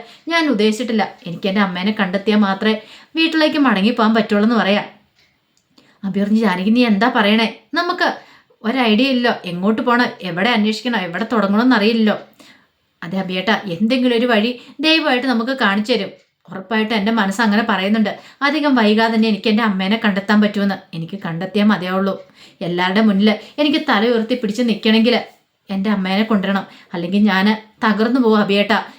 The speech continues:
ഞാൻ ഇത്രയും, ഏഹ്, നാളെ ഇത്രയും ദിവസം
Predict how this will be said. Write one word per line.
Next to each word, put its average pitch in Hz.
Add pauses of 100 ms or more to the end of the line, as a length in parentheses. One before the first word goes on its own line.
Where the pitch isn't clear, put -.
(120)
ഞാൻ 311 (680)
ഇത്രയും, 208 (300)
ഏഹ്, 175 (500)
നാളെ 220
ഇത്രയും 208
ദിവസം 208